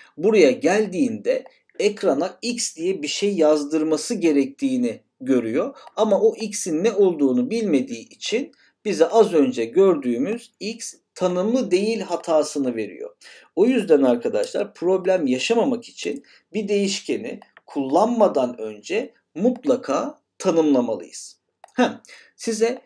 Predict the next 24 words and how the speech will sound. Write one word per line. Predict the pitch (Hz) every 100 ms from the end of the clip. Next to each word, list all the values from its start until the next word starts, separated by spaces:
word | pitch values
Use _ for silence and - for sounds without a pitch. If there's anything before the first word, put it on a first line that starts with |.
| _
şöyle | - - 220 220 214 196
bir | 220 - -
durum | 139 185 208
gösterebilirim | 202 196 - 208 196 196 214 220 151
arkadaşlar. | 123 131 117 120 165 170
Biraz | 160 165 160 165
ilginç | 160 151 156 -
gelebilir. | 160 151 131 107 185 - _ _ _ 220
Bakın | 208 - - _ _ 160
def | 190 214 - - - _
fonk | - - 214 208 202 -
diyelim. | 113 110 156
Bir | 214
tane | 220 196 190
fonksiyon | 180 190 185 - - 190 190 196 _ _ _ -
oluşturalım. | 170 135 - - 110 135 247 - _ _ _ _ _ _ -
Bu | 311
fonksiyon | 302 302 247 254 240
sadece | 240 294 285 165 262 262
çok | 294 285
temel | - 233 254 240
bir | 247
iş | 240 247 -
yapsın. | 110 - - 240 -